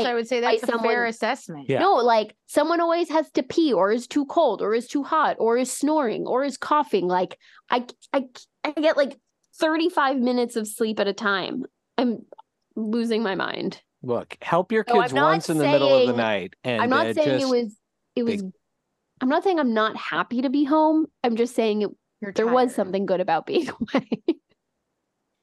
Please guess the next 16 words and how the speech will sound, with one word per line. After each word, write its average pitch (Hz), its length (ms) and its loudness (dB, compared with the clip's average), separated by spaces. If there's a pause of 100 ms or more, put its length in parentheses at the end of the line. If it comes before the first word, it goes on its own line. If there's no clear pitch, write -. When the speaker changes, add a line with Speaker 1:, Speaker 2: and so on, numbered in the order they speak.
(760)
Speaker 2:
I 147 400 0
think 147 220 -2
you - 40 -2
Speaker 3:
I - 40 -6
Speaker 2:
should 277 200 -10
consider 262 680 -4 (100)
getting 233 240 -4
your 233 120 -4
own 233 100 -4
apartment, 233 520 -8 (1000)
being 254 160 -2
closer 285 440 0
to 190 140 -6
them 185 160 -6
in 190 100 -6
proximity. 175 800 -6